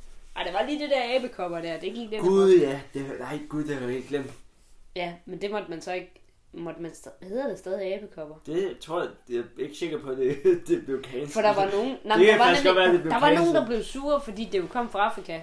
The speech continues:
Speaker 1: altså, øh, men også, øh, altså fra aber, altså
Speaker 2: Ja.
Speaker 1: aber, aber. Altså, det var ikke
Speaker 2: Det,
Speaker 1: nogen,
Speaker 2: nej,
Speaker 1: der
Speaker 2: det
Speaker 1: sådan
Speaker 2: dumme,
Speaker 1: har kigget
Speaker 2: nej,
Speaker 1: på
Speaker 2: ja,
Speaker 1: et
Speaker 2: det,
Speaker 1: sort
Speaker 2: det der,
Speaker 1: menneske og blev
Speaker 2: det
Speaker 1: forvirret.
Speaker 2: dumme er, det dumme ved abekopper.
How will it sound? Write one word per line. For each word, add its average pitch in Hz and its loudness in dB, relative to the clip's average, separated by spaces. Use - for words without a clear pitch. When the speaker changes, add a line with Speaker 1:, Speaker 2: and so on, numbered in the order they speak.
Speaker 1:
altså, - -6
øh, 165 -6
men 165 -10
også, 180 -8
øh, - -12
altså 156 -12
fra 170 0
aber, 170 -6
altså 165 -14
Speaker 2:
Ja. 131 -6
Speaker 1:
aber, 226 0
aber. 160 -4
Altså, 165 -14
det 190 0
var 185 0
ikke 190 2
Speaker 2:
Det, 233 2
Speaker 1:
nogen, 214 2
Speaker 2:
nej, 240 2
Speaker 1:
der 220 8
Speaker 2:
det 220 2
Speaker 1:
sådan 240 0
Speaker 2:
dumme, - 4
Speaker 1:
har 202 -4
kigget - 0
Speaker 2:
nej, 277 -2
Speaker 1:
på - -2
Speaker 2:
ja, 214 -2
Speaker 1:
et - -4
Speaker 2:
det, - 6
Speaker 1:
sort 226 4
Speaker 2:
det 233 0
der, 185 4
Speaker 1:
menneske - 0
og 202 -2
blev 185 -2
Speaker 2:
det - -12
Speaker 1:
forvirret. 214 0
Speaker 2:
dumme 202 -2
er, - -6
det 139 -8
dumme 165 -2
ved 120 -2
abekopper. 123 -10